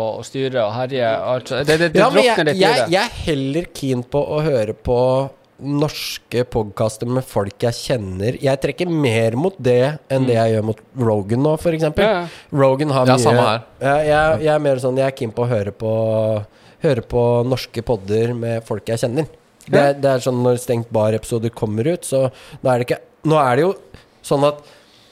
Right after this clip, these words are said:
Speaker 2: det på en måte har falt litt ut av rutinen. Du har, hadde en rutine, ikke sant? I dette tidsrommet hører jeg på podd. Eh, og for pendlere,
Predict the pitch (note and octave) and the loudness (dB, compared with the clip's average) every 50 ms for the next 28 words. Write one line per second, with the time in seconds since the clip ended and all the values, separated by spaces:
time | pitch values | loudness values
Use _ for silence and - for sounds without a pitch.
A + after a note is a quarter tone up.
0 | _ _ _ _ _ _ - F3 - F#3+ F#3 E3 C3 - D#3 D3+ - - C#3+ C3+ | _ _ _ _ _ _ -4 -2 -2 0 2 2 2 2 0 -2 -2 -2 -2 -2
1 | C3 - C3 C3 - A2+ - - B2+ B2+ C3+ - - C#3 - B2+ E3+ - _ - | -2 -4 -6 -6 -6 -6 -4 -2 -2 -2 -2 -4 -6 -6 -6 -6 -8 -10 _ -6
2 | D3+ D3 - D#3 A#2+ A#2+ C3 C3+ - - D#3+ C#3+ A#2+ G2 G#2+ A2 A2 A#2 C3 C3 | -4 -2 0 0 0 0 0 -2 -2 -6 -6 -6 -6 -6 -6 -4 -4 -2 -4 -4
3 | - D3+ C3+ G#2+ G2+ B2+ D#3+ D3 B2+ A#2+ E3 G#3 - - - _ _ _ _ _ | -4 -4 -4 -2 -2 -2 -4 -4 -2 -2 -2 -2 -4 -8 -20 _ _ _ _ _
4 | _ _ _ _ _ _ _ _ _ _ _ _ _ _ - - - - D#3 D#3 | _ _ _ _ _ _ _ _ _ _ _ _ _ _ -20 -20 -20 -14 -10 -8
5 | C3 C#3 B2 - - C3 - B2+ G#2+ - B2 A2+ A2+ B2 B2+ B2+ A#2+ G#2+ G#2 G2+ | -6 -6 -6 -6 -8 -8 -8 -8 -8 -6 -4 -2 -2 0 0 0 0 0 -2 -2
6 | - A#2+ G#2+ - D3+ G3+ D4 - - _ _ _ _ _ - A#2 A2 _ _ _ | -4 -4 -4 -2 -2 -4 -4 -8 -20 _ _ _ _ _ -20 -20 -20 _ _ _
7 | _ _ _ _ _ - C3 C#3+ C#3+ C#3+ D3+ D3 C3+ B2+ C#3 C#3+ C#3 C#3 - D#3+ | _ _ _ _ _ -6 -2 0 2 2 2 0 0 0 0 0 0 0 -2 -2
8 | B2+ A2+ G#2 G#2 G2+ G#2+ B2+ D#3+ F#3 F#3+ F3+ | -2 -4 -6 -6 -6 -2 0 0 0 -2 -4